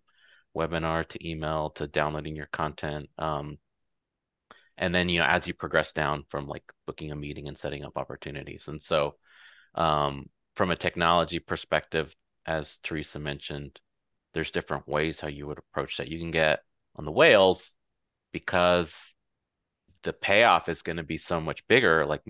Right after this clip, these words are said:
you know, six, seven figure deals, you probably will get a bit more personalized with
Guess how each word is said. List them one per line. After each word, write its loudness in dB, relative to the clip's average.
you -10
know, -12
six, -8
seven 2
figure -2
deals, 4
you -8
probably 0
will 4
get 4
a 0
bit 0
more -2
personalized 0
with -6